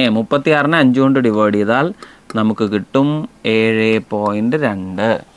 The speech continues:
അപ്പം ഇവിടുത്തെ ഈ ഒരു വാഹനത്തിൻ്റെ വേഗത kilometer per hour-ൽ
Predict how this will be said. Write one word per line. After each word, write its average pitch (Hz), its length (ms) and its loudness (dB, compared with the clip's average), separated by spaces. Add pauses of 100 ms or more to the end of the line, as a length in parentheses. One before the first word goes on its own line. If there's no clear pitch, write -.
(600)
അപ്പം 196 140 2
ഇവിടുത്തെ 220 280 4 (100)
ഈ - 20 4 (120)
ഒരു 220 140 6 (220)
വാഹനത്തിൻ്റെ 160 600 2 (100)
വേഗത 127 340 2 (400)
kilometer 185 560 2
per 151 160 4
hour-ൽ 113 240 2